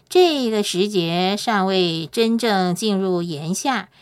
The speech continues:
因此我几乎没出什么汗。如此一来，这只鹅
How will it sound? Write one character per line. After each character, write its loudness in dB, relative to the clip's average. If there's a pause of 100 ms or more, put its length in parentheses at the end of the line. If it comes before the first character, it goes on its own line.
(160)
因 2
此 2
我 -2
几 -4
乎 2
没 0
出 -4
什 -2
么 0
汗。 -4 (540)
如 2
此 -2
一 0
来， 0
这 -2
只 -2 (100)
鹅 2